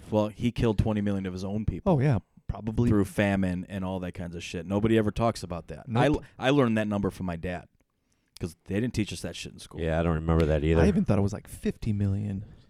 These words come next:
Speaker 1: It, they, they even go into, into thirty. So from the course, like, during World War Two, or, or leading up to World War Two, it was twenty, because he started, like, they would go
Speaker 3: Wh-
Speaker 1: in, they would steal all the wheat, all the corn, all the kinds of shit.
Speaker 3: Yeah.
Speaker 2: Yeah, and I think
Speaker 1: Yeah.
Speaker 2: if you look at, like,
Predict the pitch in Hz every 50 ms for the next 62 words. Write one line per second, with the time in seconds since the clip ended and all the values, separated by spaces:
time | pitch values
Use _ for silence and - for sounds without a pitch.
0 | _ _ _ _ _ - 104 98 98 - - 85 80 85 104 98 - 110 110 107
1 | 117 117 110 104 110 104 107 104 98 92 92 98 - 104 101 92 92 - - -
2 | 110 104 98 90 85 85 - - 101 98 87 98 98 92 92 95 - - 120 110
3 | 101 - - - 98 104 - 123 135 139 123 113 113 113 107 104 101 95 - -
4 | 123 117 98 101 92 78 - 110 107 123 131 123 110 107 - - 104 101 101 95
5 | 95 95 90 - - 90 78 87 - - - 87 85 82 76 - - _ _ _
6 | _ _ _ _ _ _ _ _ _ _ _ _ - 82 82 85 80 - 90 80
7 | - 90 87 87 87 85 82 - - _ _ _ _ - 101 - - - - 95
8 | 90 90 - - 101 98 104 104 101 98 92 87 - - - 107 101 98 98 92
9 | 95 95 101 98 95 87 - 101 92 92 98 - - 101 95 92 90 90 92 92
10 | 92 - - 92 90 87 90 - 101 98 95 92 90 90 92 90 - - - -
11 | 104 120 117 147 185 240 196 135 117 107 113 123 - 113 104 101 104